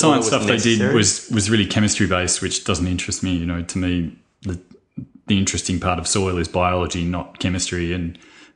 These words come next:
Speaker 2: same, you know, plant physiology, they'd kind of talk about stuff and say, "Well, actually, that's as much as we know, and that's just the current theory." So, I don't know. I, I wouldn't say I learnt nothing, but I, I wouldn't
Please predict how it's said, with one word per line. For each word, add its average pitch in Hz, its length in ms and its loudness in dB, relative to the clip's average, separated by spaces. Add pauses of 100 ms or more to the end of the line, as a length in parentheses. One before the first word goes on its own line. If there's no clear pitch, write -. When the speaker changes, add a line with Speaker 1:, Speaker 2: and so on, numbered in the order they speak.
Speaker 2:
same, 98 380 2
you 92 40 0
know, 90 160 0
plant 101 260 0
physiology, 90 840 0
they'd 92 180 -4
kind 101 160 -4
of 87 100 -4
talk 98 140 -2
about 92 200 -4
stuff 95 220 -4
and 95 80 -4
say, 90 260 -4
"Well, 92 340 -4
actually, 101 540 -4 (340)
that's 113 240 0
as 90 80 -2
much 98 240 2
as 92 100 -2
we 92 80 -2
know, 92 480 -2 (140)
and 87 500 -4 (180)
that's 92 240 -4
just - 220 -4
the 95 60 -8
current 87 320 -8
theory." 87 340 -6
So, 87 280 -8 (580)
I - 60 2
don't 113 100 2
know. 82 300 -2
I, - 280 0 (880)
I - 40 0
wouldn't 151 180 6
say 104 120 0
I 90 60 0
learnt 92 260 0
nothing, 85 420 -2
but 87 240 -6
I, 87 160 -4 (180)
I 95 80 -4
wouldn't 98 540 -4